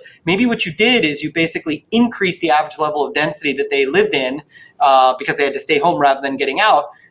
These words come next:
um, and that might have accelerated the epidemic. So that, that's kind of a really interesting thing.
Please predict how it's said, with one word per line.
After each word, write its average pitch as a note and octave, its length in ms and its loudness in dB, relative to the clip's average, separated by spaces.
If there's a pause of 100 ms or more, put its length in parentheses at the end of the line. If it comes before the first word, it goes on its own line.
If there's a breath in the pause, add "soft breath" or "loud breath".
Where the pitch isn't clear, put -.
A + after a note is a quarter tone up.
(100)
um, C#3 260 4
and D#3 120 -2
that E3 140 0
might D#3+ 120 2
have C#3 80 -4
accelerated C#3+ 640 0
the C3 100 -4
epidemic. B2+ 480 -6
So D3 140 -8
that, F#3+ 260 2
that's G3+ 160 -2
kind G3 160 0
of D#3 80 -2
a D3 60 -4
really D#3 220 -2
interesting C#3+ 420 -8
thing. B2 260 -12